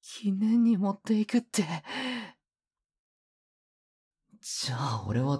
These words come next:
どう帰ればいいんだよ。うっとりとした顔で、俺の服の匂いを嗅ぐ男に、俺はそれ以上何も言う気にならなくて。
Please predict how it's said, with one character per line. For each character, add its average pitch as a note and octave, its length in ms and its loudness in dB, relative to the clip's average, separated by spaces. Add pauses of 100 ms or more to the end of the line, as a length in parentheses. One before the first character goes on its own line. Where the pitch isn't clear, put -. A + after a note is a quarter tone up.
(100)
ど F#3 280 0
う F#3+ 60 -6
帰 D3+ 340 -2
れ C#3+ 80 0
ば A#2+ 180 -4
い A#2+ 60 0
い A#2+ 40 0
ん C3 100 2
だ A2 160 -4
よ。 - 220 -6 (2500)
う C3 100 -2
っ A#2+ 40 -4 (140)
と C3+ 140 0
り C3 100 2
と A2+ 100 -2
し G#2 100 -4
た G#2+ 120 -4
顔 G#2 300 -8
で、 G2+ 100 -4 (680)
俺 C3 240 -2
の C#3+ 120 0
服 - 220 -6
の C#3+ 140 2
匂 C#3+ 280 2
い B2+ 40 2
を G#2+ 60 0
嗅 - 180 -8
ぐ A2 160 -2
男 A2 320 -6
に、 G#2 120 -4 (1000)
俺 G#2+ 220 0
は G#2+ 120 0
そ - 180 -6
れ A2 160 2
以 A#2+ 60 2
上 G#2+ 200 -2
何 F#2+ 240 2
も A2 120 2
言 G#2+ 220 2
う A2+ 40 -4
気 B2 140 -2
に A#2 100 2
な A2+ 120 2
ら A#2 80 0
な A#2 140 0
く - 80 -10
て。 - 280 -10